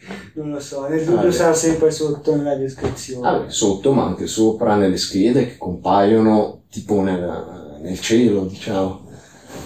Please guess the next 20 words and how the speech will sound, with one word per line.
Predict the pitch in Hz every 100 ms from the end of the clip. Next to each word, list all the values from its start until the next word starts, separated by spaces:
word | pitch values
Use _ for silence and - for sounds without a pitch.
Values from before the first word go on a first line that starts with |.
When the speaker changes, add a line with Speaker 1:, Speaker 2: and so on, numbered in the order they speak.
| - - - - - - - -
Speaker 2:
Compariranno | - 120 120 131 120 117 113 - 123
da | 110
qualche | - 95 -
parte. | - 139 - - - - - - - - 123
Ah, | 127 127
vabbè. | 113 104 101 - - - - - _ _
Per | - 139
la | 143
scuola, | 143 151 170 180 151 135 127 123 123
dicevo, | 123 - 139 135 131 123 120 - _ _ _ _ _
comunque | 135 139 139 143
un | 139
giovane, | 135 165 156 135 120 110 104 - _ _
una | 127 123
persona | 127 123 - 151 143 123
che | 120 123 127
esce | 123 - 117 104
da, | 101 101 98 92 85 82 82 87
dalla | 101 104 107
scuola, | - 139 123 117 123 143 143